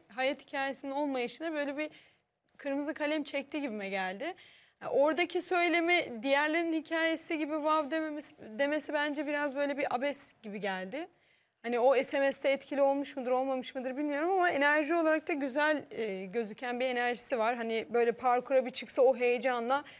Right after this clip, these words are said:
o enerji biraz iyi gelebilecek gibi, adaya bir renk katabilecek gibi biri ama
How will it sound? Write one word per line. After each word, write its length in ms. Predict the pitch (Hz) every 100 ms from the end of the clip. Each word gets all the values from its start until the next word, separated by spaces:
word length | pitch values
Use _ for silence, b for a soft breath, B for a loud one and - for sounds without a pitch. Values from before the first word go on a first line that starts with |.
| B
o 120 | 240 240
enerji 460 | 254 254 240 269
biraz 180 | 262 254
iyi 240 | 254 254
gelebilecek 540 | 254 254 240 226 285 277
gibi, 180 | 214 208
adaya 400 | 214 233 233 214
bir 420 | 240 - - 208
renk 340 | 240 247 - -
katabilecek 600 | 247 233 240 240 269 -
gibi 200 | 240 202
biri 120 | 220
ama 260 | 311 330